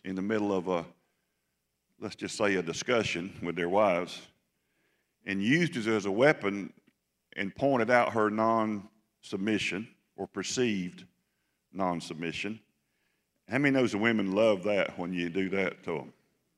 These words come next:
Just love that. "Woman, you're supposed to submit. You're not being very submissive. You're not, uh, submitting."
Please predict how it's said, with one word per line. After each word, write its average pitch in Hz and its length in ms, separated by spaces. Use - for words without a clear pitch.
Just 85 200
love 90 260
that. 78 160
"Woman, 104 260
you're 101 120
supposed 101 280
to - 60
submit. 95 560
You're 101 140
not 104 240
being 98 180
very 98 220
submissive. 95 520
You're 98 80
not, 92 260
uh, 76 220
submitting." 95 520